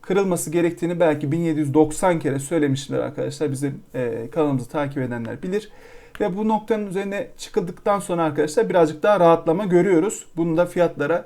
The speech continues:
yansıdığını, e, çok hızlı bir şekilde gözlemledik.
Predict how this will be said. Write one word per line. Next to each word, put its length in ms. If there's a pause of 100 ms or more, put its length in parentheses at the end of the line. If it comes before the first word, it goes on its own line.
yansıdığını, 640 (120)
e, 180
çok 200
hızlı 160
bir 40
şekilde 420 (440)
gözlemledik. 720